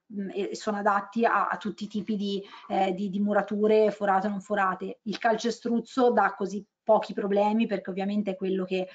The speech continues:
che, che collabora nel modo migliore,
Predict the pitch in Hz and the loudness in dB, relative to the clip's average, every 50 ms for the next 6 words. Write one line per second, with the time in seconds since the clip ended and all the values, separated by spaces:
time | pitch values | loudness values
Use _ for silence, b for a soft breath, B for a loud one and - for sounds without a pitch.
0 | B B B B B - 226 196 185 - 202 180 - 214 202 196 196 202 196 208 | B B B B B -2 0 0 0 0 -4 -2 0 2 4 4 4 2 2 0
1 | 196 196 196 202 202 202 202 196 190 202 214 214 214 214 214 208 208 208 214 214 | -2 -2 -2 -2 -2 -2 -2 -2 -2 0 0 0 2 2 4 4 4 6 6 6
2 | 220 226 - | 4 4 2